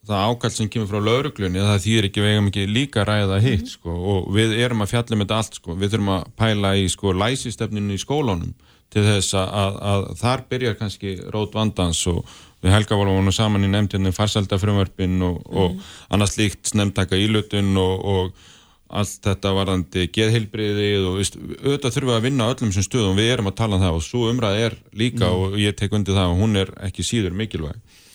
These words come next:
Speaker 1: Held, eins og þessi umræða, en það sem ég er að tala líka um breytt samfélag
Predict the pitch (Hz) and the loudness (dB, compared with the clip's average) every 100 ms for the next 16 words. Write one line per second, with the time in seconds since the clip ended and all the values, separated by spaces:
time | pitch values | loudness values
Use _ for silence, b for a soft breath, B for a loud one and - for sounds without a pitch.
0 | B B - 82 - 98 87 - 131 - | B B -4 -4 0 0 0 2 0 2
1 | 90 80 - 117 120 92 78 90 - B | -2 -2 -2 0 2 2 0 -4 -10 B
2 | B 117 101 92 131 107 107 135 - 113 | B -6 -2 2 2 2 2 0 -2 0
3 | 110 101 95 98 101 139 117 101 117 107 | 0 0 0 0 0 0 0 2 2 2
4 | - 131 101 78 | -2 -2 -4 -8